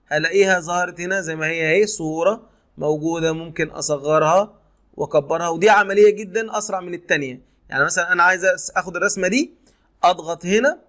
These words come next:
وأروح ساحب كده، تمام؟ على طول هتظهر لي الرسمة، أعمل لها مثلًا تثبيت من هنا كده، حفظ،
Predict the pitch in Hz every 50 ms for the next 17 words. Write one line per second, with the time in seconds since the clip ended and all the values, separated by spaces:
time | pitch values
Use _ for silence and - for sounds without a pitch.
0 | _ _ _ _ _ _ - 143 151 151 156 160 160 170 165 170 185 202 196 -
1 | - - - 175 170 185 202 208 220 214 208 208 _ - 196 196 185 214 240 -
2 | - _ _ _ _ _ _ _ _ _ _ _ _ _ _ _ _ _ _ _
3 | _ _ _ _ - 151 151 165 196 - 262 - _ _ - 156 185 226 240 240
4 | 233 226 233 240 233 214 202 196 202 185 160 175 202 208 196 196 196 202 196 190
5 | 170 170 156 175 208 220 226 247 254 294 302 _ _ _ _ _ _ - 156 160
6 | 165 175 185 185 185 196 196 190 185 185 190 185 202 175 175 170 - - 165 151
7 | 143 151 156 185 208 233 254 254 214 180 175 165 160 170 175 175 175 - 190 190
8 | 220 269 294 - - 160 180 233 226 - - -